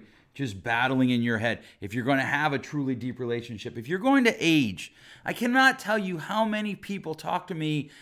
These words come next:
in counseling about how their parents blew their life up because as their parents aged, they lacked the courage to face it.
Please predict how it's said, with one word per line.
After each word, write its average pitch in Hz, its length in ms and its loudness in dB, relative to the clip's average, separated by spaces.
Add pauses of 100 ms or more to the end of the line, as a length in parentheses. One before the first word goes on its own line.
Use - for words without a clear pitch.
(200)
in 214 260 2
counseling 190 480 0
about 156 200 -4
how 160 160 4
their 151 180 4
parents 202 540 2
blew 156 340 2
their 220 160 6
life 208 380 4
up 160 260 2 (220)
because 170 280 2
as 156 200 -2
their 151 160 4
parents 220 580 0
aged, 180 540 2 (340)
they 165 160 2
lacked 170 600 2 (100)
the 202 140 -2
courage 190 720 2 (160)
to 156 120 0
face 151 440 0
it. - 260 -6